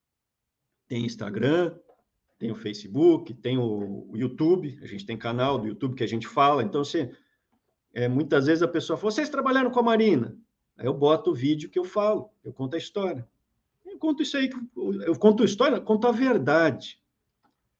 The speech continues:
E aí, o, es-, esses dias eu tava com meu irmão e a gente achou graça, porque a Folha fez lá a reportagem.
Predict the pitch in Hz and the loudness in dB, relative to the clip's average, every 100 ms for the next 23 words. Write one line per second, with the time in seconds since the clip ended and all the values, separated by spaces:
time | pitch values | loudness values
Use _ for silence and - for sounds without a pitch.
0 | _ _ _ _ _ _ _ _ _ _ | _ _ _ _ _ _ _ _ _ _
1 | _ _ _ _ _ _ _ _ - 208 | _ _ _ _ _ _ _ _ 0 4
2 | 214 214 240 262 240 170 147 - _ _ | 6 6 4 2 4 4 2 -10 _ _
3 | _ _ _ _ _ _ _ _ _ _ | _ _ _ _ _ _ _ _ _ _
4 | _ _ _ - 143 - 175 175 165 147 | _ _ _ -10 -10 -2 -2 0 -6 2
5 | 202 202 208 202 185 170 165 160 156 151 | 4 6 4 2 0 0 -2 0 2 2
6 | 156 196 202 202 190 202 202 208 180 - | 2 0 0 0 0 -2 -2 -4 -4 -2
7 | 185 143 185 - 117 135 147 160 - - | 0 2 0 -2 -6 -6 0 -2 -2 0
8 | 170 180 190 185 170 175 185 190 190 - | 2 2 2 2 2 -2 -4 -2 -4 0
9 | 151 180 139 104 98 | 0 2 0 -4 -16